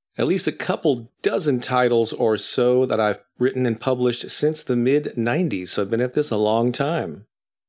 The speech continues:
And by the way, if you live in the U S, take a look at the show notes of this episode. There's a link where you can learn more about this pretty cool three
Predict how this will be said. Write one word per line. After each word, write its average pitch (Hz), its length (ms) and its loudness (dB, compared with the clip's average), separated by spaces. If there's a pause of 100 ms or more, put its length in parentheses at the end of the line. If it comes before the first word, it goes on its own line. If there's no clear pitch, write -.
(180)
And 131 140 -2
by 165 100 4
the 147 80 4
way, 156 220 4
if 135 120 0
you 139 100 2
live 156 260 2
in 147 180 0
the 135 80 0
U 135 320 2
S, 185 220 -2
take - 360 -6
a 139 60 2
look 120 320 0
at 117 80 -6
the - 80 -4
show 127 240 0
notes 127 260 -2
of 117 100 -2
this 117 180 -2
episode. 139 600 2 (340)
There's 160 200 2
a 151 60 4
link 220 360 2
where 180 80 2
you 165 140 0
can 147 180 -2
learn 170 280 2
more 160 240 2
about 139 400 -2
this 131 180 2
pretty 160 260 -2
cool 156 280 2
three 170 680 -2